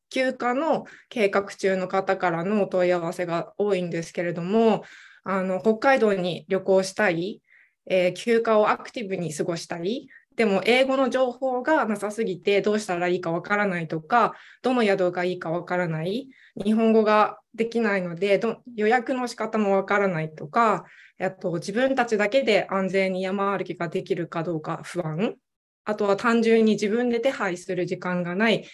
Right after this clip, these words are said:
ていうような方から、あの、割と多く、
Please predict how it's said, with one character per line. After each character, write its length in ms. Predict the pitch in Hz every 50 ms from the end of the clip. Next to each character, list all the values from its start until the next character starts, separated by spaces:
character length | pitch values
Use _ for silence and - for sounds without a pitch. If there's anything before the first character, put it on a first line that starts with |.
| - - _ _ -
て 80 | 262 262
い 120 | 262 269
う 40 | 269
よ 140 | 294 294 285
う 20 |
な 100 | 269 269
方 280 | 269 269 269 262 262 240
か 180 | - 247 240
ら、 320 | 240 285 294 269 214 - - - _ _ _
あ 120 | - 180 190
の、 160 | 185 185 190
割 200 | 190 185 185 190
と 160 | 190 196 190 190
多 100 | 180 185
く、 360 | - 180 170 165 - -